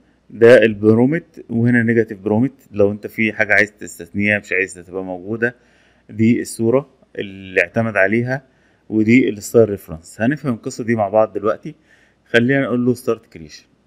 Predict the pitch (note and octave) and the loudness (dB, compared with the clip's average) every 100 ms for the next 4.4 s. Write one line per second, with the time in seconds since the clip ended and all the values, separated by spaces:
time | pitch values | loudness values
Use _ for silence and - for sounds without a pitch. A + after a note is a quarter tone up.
0 | - G#2+ - G#2+ A2+ B2 B2+ A2 G#2 C3 | -12 -12 -10 -6 -2 0 0 -2 -8 -12
1 | C#3+ C3+ - C#3+ D3 D#3+ - _ _ _ | -6 -6 -2 2 2 0 -6 _ _ _
2 | _ A2 A2 A2+ A2 A#2+ B2+ A#2 B2 B2+ | _ -4 0 2 4 4 2 0 -2 -2
3 | B2+ A2+ A#2 A#2+ G#2 G2 - A#2 - - | -2 -2 -4 -4 -8 -12 -6 -6 -6 -14
4 | G2 F2+ D#2+ D2+ | -12 -12 -14 -16